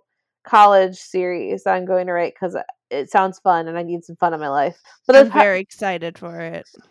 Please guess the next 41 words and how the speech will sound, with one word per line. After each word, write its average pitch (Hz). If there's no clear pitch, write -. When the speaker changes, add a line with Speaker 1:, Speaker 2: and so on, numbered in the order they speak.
Speaker 1:
I 202
am 190
so 190
excited 180
for 180
you 160
to 147
read 139
it. 80
Uh, 202
but 226
the, 202
the -
relationship 294
dynamics 196
were 190
very 185
similar 240
in 185
this, 185
and -
I 185
really 185
enjoyed 170
it. 190
Um, 202
I 214
finished 240
all 202
of 220
the 196
Talia 196
Hibbert 202
books. -
Love 185
them. 160
Love 240
them. 170
Just, -
that's -
it. 196